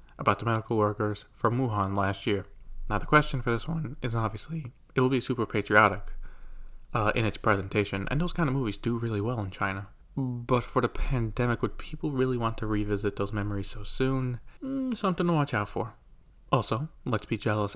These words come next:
at China, as it is now confirmed that besides Avatar, the Lord of the Rings trilogy will be released sometime in April and in four K. Now, since those movies are about twenty years old now, and the Chinese market back then was very small,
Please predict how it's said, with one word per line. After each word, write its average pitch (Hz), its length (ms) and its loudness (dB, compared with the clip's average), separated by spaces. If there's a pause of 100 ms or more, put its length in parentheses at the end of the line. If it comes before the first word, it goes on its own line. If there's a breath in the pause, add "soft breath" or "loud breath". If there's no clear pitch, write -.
at - 140 2
China, 113 400 -2 (180)
as 117 80 -2
it 113 100 2
is 107 140 2
now 156 140 2
confirmed 117 400 -2
that 107 80 -2
besides 113 320 -4
Avatar, 117 480 -2 (380 loud breath)
the 107 180 2
Lord 110 200 4
of 123 60 4
the 117 80 2
Rings 123 320 0
trilogy 104 500 2
will 110 200 0
be 139 120 2
released 120 400 -2
sometime 127 460 -2
in 110 80 -4
April 104 400 -4
and 123 160 -4
in 120 80 -4
four 101 340 -2
K. 98 420 -8 (380)
Now, 107 100 -4
since 101 220 -4
those 107 240 2
movies 104 280 0
are 104 160 2
about 101 240 -2
twenty 113 240 -2
years 104 180 0
old 107 180 2
now, 107 300 -2 (400 soft breath)
and 107 80 -2
the 107 60 -4
Chinese 104 340 -2
market 104 480 -4
back 101 240 -4
then 104 140 -2
was 98 100 -4
very 101 260 -2
small, 107 540 -4